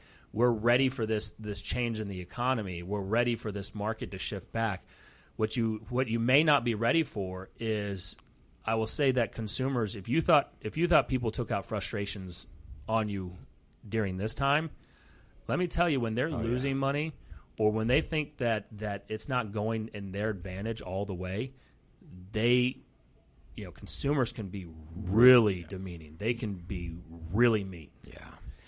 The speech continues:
Speaker 2: Jesse, do, do, do, uh, it's just the N A R. Do, like, N A R Texas Realtors Report, uh, two thousand ten. They do a P D F report for every state every year, and that's where it is. It's like, uh, yeah,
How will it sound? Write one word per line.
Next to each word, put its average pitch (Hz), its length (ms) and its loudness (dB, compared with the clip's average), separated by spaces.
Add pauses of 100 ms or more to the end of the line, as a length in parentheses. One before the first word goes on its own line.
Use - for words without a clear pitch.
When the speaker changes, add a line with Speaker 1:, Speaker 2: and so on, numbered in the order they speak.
(180)
Speaker 2:
Jesse, - 300 4
do, 123 180 4
do, 117 420 6
do, 117 320 4
uh, 101 300 2
it's - 160 -4
just 113 160 -2
the 104 120 0
N 95 140 0
A 90 80 0
R. 85 100 -2
Do, 101 180 2
like, 113 240 4 (360)
N 123 160 4
A 131 180 6
R 113 300 6
Texas 104 460 2
Realtors 95 460 2
Report, 87 600 2
uh, 78 420 0
two 87 180 0
thousand 71 260 -2
ten. 67 380 -2 (260)
They 98 120 2
do 151 140 6
a 120 60 8
P 113 240 2
D 101 160 6
F 95 220 2
report 87 360 0
for 82 120 -4
every 80 220 -2
state 78 480 -4
every 98 240 -2
year, 107 320 -2 (380)
and 80 100 -4
that's 85 220 -2
where 78 160 -2
it 67 100 -8
is. - 280 -8
It's - 220 -8
like, 76 280 -4
uh, 71 480 -6
yeah, - 420 -8